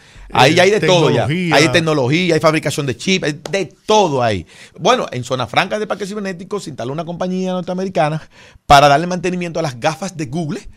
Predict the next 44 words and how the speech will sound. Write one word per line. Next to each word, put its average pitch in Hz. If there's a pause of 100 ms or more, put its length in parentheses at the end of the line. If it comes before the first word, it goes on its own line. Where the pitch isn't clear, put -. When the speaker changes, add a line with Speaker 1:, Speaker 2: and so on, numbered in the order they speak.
(320)
Speaker 1:
de 127
hecho, 170
nos 156
donaron 147
una, 147
un 147
equipo 147
valorado 127
en 165
cincuenta 139
y 123
seis 123
mil 147
dólares 151
y 127
viene 143
otro 165
equipo -
de 139
cincuenta 135
y -
seis 123
mil 147
dólares 180
más, 170 (300)
si 151
en 139
el 147
ita 170
da 175
un 185
peso, 160 (480)
para 156
entrenar 165
a -
los 233
profesores, 214
que 156
nos 110
lo 98
van 110
a -
entrenar 208
ellos, 165